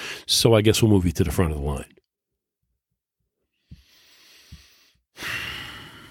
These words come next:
The world we live in today. Honestly, it just makes me shake my head, but I digress. So, number two,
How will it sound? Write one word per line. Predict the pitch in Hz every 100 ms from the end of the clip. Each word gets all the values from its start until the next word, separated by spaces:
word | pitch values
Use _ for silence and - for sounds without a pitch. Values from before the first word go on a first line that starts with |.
| - -
The | 95 90
world | 78 110 123 113
we | 113
live | 110 104
in | 101
today. | 104 90 67 64 - - - - - - - - _ _ _ _ _ _ _ _ _ _ _ _ _ _ _ _ _ _ -
Honestly, | 101 90 - 76
it |
just | 80 90
makes | 82
me | 80
shake | - 78
my | 76 82
head, | 69 67
but | 82 - - - - - - - - _ _
I | 76
digress. | 71 67 - 67 67 - - - - - _ _ _ _ _ _ _ _ _ _ _ _ _ _ _ _ _ _ _ _ _ _ _ _ - - -
So, | - 101 76 - -
number | 123 101
two, | 135 98 -